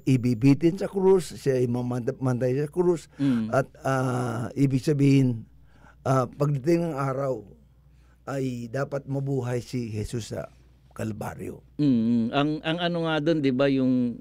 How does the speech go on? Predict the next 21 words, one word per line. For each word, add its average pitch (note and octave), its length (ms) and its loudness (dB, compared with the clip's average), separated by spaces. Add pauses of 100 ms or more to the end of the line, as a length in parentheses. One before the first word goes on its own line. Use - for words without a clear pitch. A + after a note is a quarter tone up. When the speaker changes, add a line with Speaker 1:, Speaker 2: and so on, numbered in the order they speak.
(160)
Speaker 2:
sa B2 400 -2
Isaiah B2 320 0
fifty-three B2+ 640 -2
yun B2+ 80 2
eh. G2+ 240 -2
Ah, A#2 320 -2
Speaker 1:
Oo. - 80 -12 (320)
Speaker 2:
yung A#2 80 -2
sabi C#3 320 2
dun, C#3 160 2
"He C3+ 80 2
was B2 260 0
pierced, B2 600 0
no? A2+ 160 -6 (160)
Speaker 1:
Oo. G#2 240 -10
Speaker 2:
For B2 80 4
our A#2 320 0
transgression," G#2+ 880 -2
sabi G2+ 240 0
Speaker 1:
Yes. G2 160 2
Speaker 2:
doon. G#2 220 0